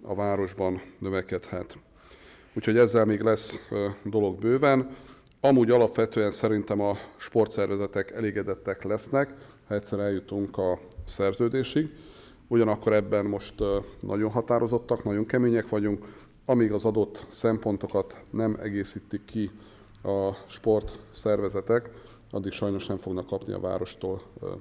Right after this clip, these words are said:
támogatást. <coughs> Hulladék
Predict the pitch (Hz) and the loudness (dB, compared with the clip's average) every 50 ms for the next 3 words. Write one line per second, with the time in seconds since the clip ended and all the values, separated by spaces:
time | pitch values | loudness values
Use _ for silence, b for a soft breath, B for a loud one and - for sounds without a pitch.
0 | - - - - 98 92 92 95 90 90 90 92 90 92 98 - - - - - | -16 -16 -10 -6 -2 -2 -2 -2 -2 -4 -6 -6 -8 -12 -12 -12 -16 -20 -20 -20
1 | _ _ _ _ _ _ _ _ _ _ _ _ _ _ _ _ _ _ _ _ | _ _ _ _ _ _ _ _ _ _ _ _ _ _ _ _ _ _ _ _
2 | _ - - - B B B B B B B B B B B B B B B B | _ -20 -20 -20 B B B B B B B B B B B B B B B B
3 | B B - - 208 - 587 679 698 622 440 165 135 - - - - - B B | B B 4 6 8 8 10 8 8 8 8 8 6 4 0 -6 -14 -16 B B
4 | B B B B B B B B B B B B B B B _ _ _ - - | B B B B B B B B B B B B B B B _ _ _ 0 4
5 | 147 156 151 143 127 113 107 107 104 101 - - | 6 8 10 10 10 8 8 4 2 2 -2 -6